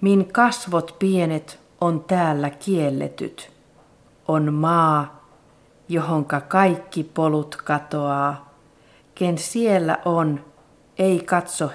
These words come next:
heijastusta. Mi meitä valaisee, kun tie on musta.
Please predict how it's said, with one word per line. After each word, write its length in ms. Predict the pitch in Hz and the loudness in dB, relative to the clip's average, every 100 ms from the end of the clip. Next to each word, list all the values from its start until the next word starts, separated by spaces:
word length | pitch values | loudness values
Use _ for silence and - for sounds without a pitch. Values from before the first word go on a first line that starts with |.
| - | -4
heijastusta. 960 | 170 156 147 139 - - 151 - - 151 - _ _ _ _ _ _ _ - - | 0 0 0 -4 -6 -10 -10 -10 -8 -10 -12 _ _ _ _ _ _ _ -20 -12
Mi 140 | 170 160 | -4 0
meitä 500 | 175 180 156 147 143 | 2 2 2 -2 2
valaisee, 920 | 165 160 151 147 - 151 147 143 - - _ _ _ _ _ _ - | 2 4 2 0 -4 -6 -6 -8 -12 -20 _ _ _ _ _ _ -8
kun 300 | 214 185 160 | -2 0 -2
tie 420 | - 202 175 143 139 - _ - - | -2 0 2 0 -4 -16 _ -20 -8
on 260 | 151 147 139 | -4 -2 -2
musta. 520 | 143 143 - - - | -2 -2 -4 -6 -6